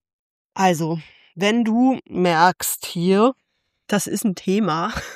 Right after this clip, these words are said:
<laughs> dann kannst du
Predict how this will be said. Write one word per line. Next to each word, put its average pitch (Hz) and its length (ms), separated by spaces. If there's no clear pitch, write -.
<laughs> - 300
dann 185 380
kannst 196 480
du 196 380